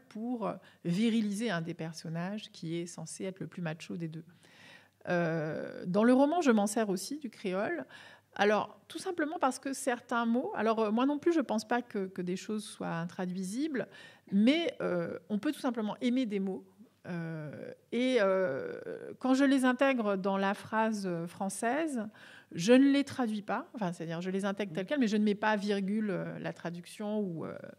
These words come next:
astérix, note de bas de page, et cetera. Parce que j'estime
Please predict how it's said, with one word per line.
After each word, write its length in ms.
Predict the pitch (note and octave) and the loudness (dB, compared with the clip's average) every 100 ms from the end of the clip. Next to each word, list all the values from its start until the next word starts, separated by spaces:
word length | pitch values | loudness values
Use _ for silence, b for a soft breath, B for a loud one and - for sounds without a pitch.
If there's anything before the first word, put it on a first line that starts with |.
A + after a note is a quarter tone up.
| B B - | B B -8
astérix, 680 | F3 F3+ G3 F3 G3+ G3 - | -6 -6 -6 -4 -4 -8 -8
note 240 | E3+ E3+ | -6 -4
de 100 | E3+ | -6
bas 140 | E3+ E3+ | -6 -8
de 60 | |
page, 320 | - F#3 F#3+ | -8 -8 -8
et 60 | - | -12
cetera. 440 | - - F3+ G#3+ F4 B B B B | -18 -14 -8 -8 -8 B B B B
Parce 200 | - B3 | 2 2
que 100 | - B3+ | 0 0
j'estime 440 | B3+ - - | 0 -2 -8